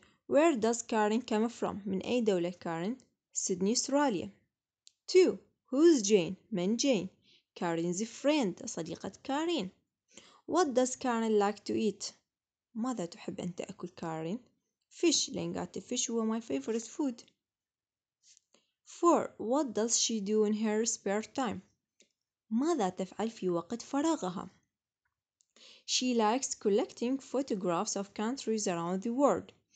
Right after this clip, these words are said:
هي تحب جمع الص-، صور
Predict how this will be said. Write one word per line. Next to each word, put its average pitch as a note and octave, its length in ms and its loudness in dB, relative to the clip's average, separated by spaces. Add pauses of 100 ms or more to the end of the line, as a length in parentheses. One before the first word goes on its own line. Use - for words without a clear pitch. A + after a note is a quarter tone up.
(300)
هي D4+ 280 6
تحب G3+ 580 -2 (200)
جمع B3 420 2 (160)
الص-، - 580 -8
صور A3 460 2